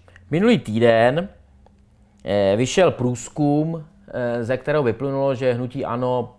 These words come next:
eh, jdou preference nahoru, zatímco stranám pětikoalice razantně,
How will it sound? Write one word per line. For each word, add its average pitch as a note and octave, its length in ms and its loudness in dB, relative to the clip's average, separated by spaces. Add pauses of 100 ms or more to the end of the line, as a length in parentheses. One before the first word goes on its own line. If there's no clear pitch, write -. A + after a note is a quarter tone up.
(260)
eh, G#2 260 -6
jdou A2+ 180 -4
preference A#2 440 -4
nahoru, A#2 360 -4
zatímco B2 800 -6
stranám A#2 580 -4
pětikoalice A2 840 -4
razantně, G#2 920 -4